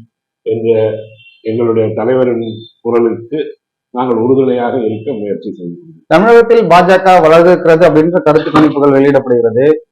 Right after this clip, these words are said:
Speaker 2: நீங்க களத்துல எப்படி பாக்குறீங்க? அது உண்மைன்னு பாக்குறீங்களா? எந்த மாதிரியாக தெரிகிறது?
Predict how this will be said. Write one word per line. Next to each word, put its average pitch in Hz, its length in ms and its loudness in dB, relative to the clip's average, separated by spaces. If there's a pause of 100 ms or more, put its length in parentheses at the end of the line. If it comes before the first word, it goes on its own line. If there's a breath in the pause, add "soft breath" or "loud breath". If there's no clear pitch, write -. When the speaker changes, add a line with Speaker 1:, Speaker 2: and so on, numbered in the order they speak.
(140)
Speaker 2:
நீங்க 147 260 2
களத்துல 165 400 2
எப்படி 151 200 0
பாக்குறீங்க? 143 420 0
அது 120 120 -2
உண்மைன்னு 147 380 0
பாக்குறீங்களா? 120 500 -4
எந்த 123 180 -6
மாதிரியாக 123 380 -6
தெரிகிறது? 98 360 -16